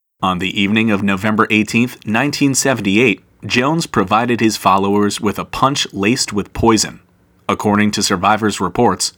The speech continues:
most of the Temple members took the poison willingly, with many mothers feeding it to their children.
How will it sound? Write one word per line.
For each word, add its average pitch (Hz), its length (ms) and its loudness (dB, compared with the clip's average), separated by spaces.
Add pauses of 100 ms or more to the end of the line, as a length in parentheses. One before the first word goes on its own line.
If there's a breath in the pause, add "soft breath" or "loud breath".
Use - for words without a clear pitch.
(120)
most 123 360 2
of 101 100 2
the 101 80 0
Temple 98 280 -2
members 90 440 -2
took - 260 -2
the 113 100 -4
poison 101 360 2
willingly, 98 520 0 (260)
with 104 240 2
many 104 240 2
mothers 95 500 0
feeding 117 360 0
it 85 160 -6
to 110 100 -2
their 110 160 2
children. 117 460 0